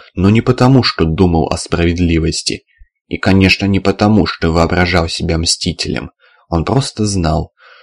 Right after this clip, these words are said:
что душа невинно убитого посмотрит с клинка ему в глаза, а души убийц и насильников безглазы.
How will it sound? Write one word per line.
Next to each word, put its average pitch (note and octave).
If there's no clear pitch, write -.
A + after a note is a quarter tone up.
что -
душа E2
невинно E2+
убитого E2+
посмотрит G#2
с -
клинка F#2
ему G2
в F#2+
глаза, F#2
а F2+
души F#2+
убийц G2+
и F2+
насильников -
безглазы. F2